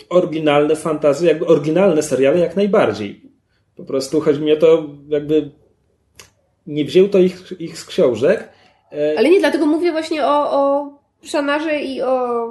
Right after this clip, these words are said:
Speaker 1: No tak, ale, ale
Speaker 2: Mhm.
Speaker 1: dorzucamy do tego jakby Buffy,
Speaker 2: Tak, tylko że
Speaker 1: tralala.
Speaker 2: chodzi mi właśnie o, s-, o styl, o, o, o, wiesz, o te ni-, nie nisko, tylko niżej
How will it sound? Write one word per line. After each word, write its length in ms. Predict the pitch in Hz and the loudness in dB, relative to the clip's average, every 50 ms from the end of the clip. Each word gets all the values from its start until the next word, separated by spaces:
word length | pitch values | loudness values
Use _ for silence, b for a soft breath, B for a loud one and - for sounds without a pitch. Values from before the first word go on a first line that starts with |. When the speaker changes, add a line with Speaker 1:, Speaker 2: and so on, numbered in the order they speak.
| 240 240 | -8 -2
Speaker 1:
No 120 | 202 226 240 | 0 2 4
tak, 140 | 254 220 214 208 | 4 2 4 4
ale, 40 | 202 202 | 2 2
ale 0 | 190 196 208 | 2 2 2
Speaker 2:
Mhm. 60 | 180 | 2
Speaker 1:
dorzucamy 460 | 202 202 180 196 185 - 214 190 185 180 | 2 2 2 0 0 2 2 2 2 2
do 100 | 180 180 | 0 0
tego 220 | 185 190 170 175 | 0 0 0 2
jakby 380 | 170 170 160 156 160 165 165 156 | 0 0 0 -2 -2 -2 -2 0
Buffy, 360 | 151 170 165 156 - - 165 151 151 151 147 139 139 139 135 135 - _ | 0 0 -2 -2 -4 -6 -4 -2 -2 -2 -2 -4 -8 -12 -18 -20 -16 _
Speaker 2:
Tak, 160 | - 392 - 294 | 0 2 2 2
tylko 120 | 302 - | 4 2
że 120 | - - | 2 4
Speaker 1:
tralala. 160 | - 453 427 440 | 4 4 2 2
Speaker 2:
chodzi 120 | 415 523 | 2 2
mi 100 | 466 440 | 0 0
właśnie 240 | 403 440 427 427 - - | 2 0 -2 -2 -4 -4
o, 40 | |
s-, 260 | 359 - - - - - | -6 -8 -8 -12 -8 -6
o 80 | - 349 | -6 -6
styl, 420 | - - - - - 440 381 311 | -6 -6 -10 0 0 2 2 2
o, 240 | 254 - 285 277 - - | 0 -2 -2 -4 -2 -2
o, 180 | 277 277 - | -2 -2 -2
o, 120 | - 294 269 | -4 -6 -6
wiesz, 300 | 285 302 294 - - - _ - | -6 -8 -8 -10 -14 -16 _ -4
o 180 | 302 294 302 | -2 -2 -2
te 160 | 294 - 330 | 0 -2 -4
ni-, 240 | 294 294 330 392 - - - - - _ - - - 254 254 262 - 254 | -2 -2 -2 -2 -4 -6 -16 -20 -20 _ -20 -12 -6 -6 -6 -6 -4 -2
nie 160 | 269 330 370 | 2 2 2
nisko, 400 | 349 320 359 359 339 - - 240 | 4 4 2 2 2 2 -2 -2
tylko 160 | 254 - 262 | -2 0 -2
niżej 340 | 240 247 277 349 427 - 494 | 0 2 2 2 4 4 4